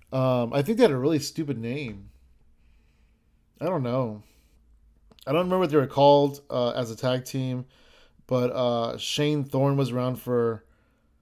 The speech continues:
a year or two after Mikey Nichols left, and they didn't do anything with him.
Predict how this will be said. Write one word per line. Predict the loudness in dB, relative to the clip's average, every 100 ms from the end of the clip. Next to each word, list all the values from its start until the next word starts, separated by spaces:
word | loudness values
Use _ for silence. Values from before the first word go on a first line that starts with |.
| -20 -20 -20 -20 _ -12
a |
year | -6 -4 -4
or |
two | -6 -6 -6
after | -6 -6 -8
Mikey | -8 -8
Nichols | -8 -8 -8 -8
left, | -12 -12 -18 -20 -20
and | -16 -14
they | -4 -2
didn't | 0
do | 0
anything | 0 -2 -2
with | -4 -4
him. | -6 -6 -10